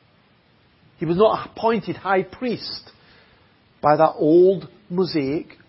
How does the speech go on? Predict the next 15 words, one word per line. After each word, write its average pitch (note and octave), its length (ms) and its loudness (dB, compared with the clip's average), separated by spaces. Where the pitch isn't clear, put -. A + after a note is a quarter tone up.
law. D#3+ 500 -10
And F#3+ 140 0
so B3 200 2
his F3 200 0
way G#3 340 2
to F#3 120 0
God F#3 500 4
is F#3+ 240 4
not G#3 560 4
weak G#3+ 400 -2
and E3+ 220 -2
useless F3 920 -2
like D3+ 320 -6
the F3+ 80 -8
law. F3 520 -12